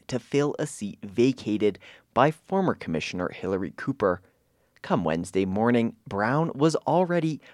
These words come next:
put to work as the commissioners gathered for a so-called special board meeting. Such a session is called when there's no meeting on the schedule,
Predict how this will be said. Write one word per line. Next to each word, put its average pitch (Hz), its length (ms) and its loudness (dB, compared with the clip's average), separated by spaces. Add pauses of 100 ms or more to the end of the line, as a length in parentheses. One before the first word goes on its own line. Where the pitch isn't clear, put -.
(160)
put - 220 -6
to 170 100 0
work 165 400 4 (280)
as 95 220 -2
the 113 100 0
commissioners 139 680 0
gathered 131 500 6
for 147 220 2
a 156 80 4
so-called 147 680 2
special - 560 2
board 62 360 -2
meeting. 55 380 -6 (540)
Such 110 240 0
a 110 40 -2
session 127 400 2
is 139 160 0
called 135 440 4
when 139 160 4
there's 156 200 2
no 175 140 0
meeting 90 320 -2
on 90 140 0
the 82 80 -4
schedule, 110 520 2